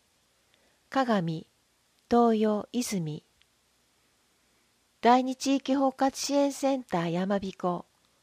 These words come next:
上日置町二三四五。電話三零の八零七一。大田子、昭和、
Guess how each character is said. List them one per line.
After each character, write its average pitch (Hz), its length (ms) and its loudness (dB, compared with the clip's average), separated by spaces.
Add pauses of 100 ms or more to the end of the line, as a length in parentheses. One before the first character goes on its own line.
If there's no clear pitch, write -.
上 262 260 0
日 277 160 0
置 285 240 2
町 170 480 -4
二 247 240 -2
三 254 340 0
四 175 320 -2
五。 160 280 -6 (880)
電 208 300 2
話 196 280 -2
三 269 440 0
零 262 260 2
の 175 140 -2
八 226 320 -4
零 262 220 4
七 165 320 -2
一。 160 500 -8 (1040)
大 247 180 6
田 233 240 2
子、 214 380 -4
昭 247 440 4
和、 220 240 0